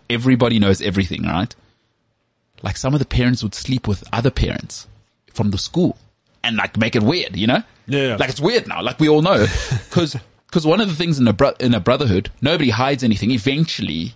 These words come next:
Speaker 1: you talk to someone and stuff gets out. If you want a secret, take it to your grave. You know what I'm saying?
Speaker 2: Yeah, yeah. No, I'm with you.
Speaker 1: Like, imagine that world, and kids can be so cruel.
Speaker 2: No, they can.
Speaker 1: And now they found out your mom's a stripper. Hoo-wee. I don't care if your dad's Drake.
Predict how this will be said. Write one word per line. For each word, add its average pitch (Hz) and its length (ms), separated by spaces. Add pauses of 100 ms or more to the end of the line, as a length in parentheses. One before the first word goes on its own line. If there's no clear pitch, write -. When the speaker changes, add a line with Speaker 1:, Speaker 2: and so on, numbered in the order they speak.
(120)
Speaker 1:
you 110 160
talk 131 260
to - 60
someone 92 440
and 107 120
stuff - 240
gets 95 200
out. - 240
If 104 100
you 131 60
want 139 120
a - 40
secret, 120 320
take 110 160
it 117 80
to 98 80
your 92 80
grave. 92 260
You 104 60
know 110 60
what 110 100
I'm 147 120
saying? - 20 (200)
Speaker 2:
Yeah, 98 220
yeah. 92 120 (420)
No, 107 100
I'm 101 120
with 98 200
you. 90 140
Speaker 1:
Like, 123 160
imagine 147 360
that 135 160
world, 127 500 (100)
and 120 180
kids 156 320
can 117 160
be 107 100
so 135 400
cruel. 104 520 (100)
Speaker 2:
No, 165 80
they 160 120
can. 180 260 (560)
Speaker 1:
And 107 100
now 117 120
they 120 100
found 117 240
out 113 120
your 95 80
mom's 110 220
a - 40
stripper. - 340
Hoo-wee. 403 1600
I 123 80
don't 165 140
care 170 120
if 123 100
your 123 100
dad's 131 320
Drake. - 520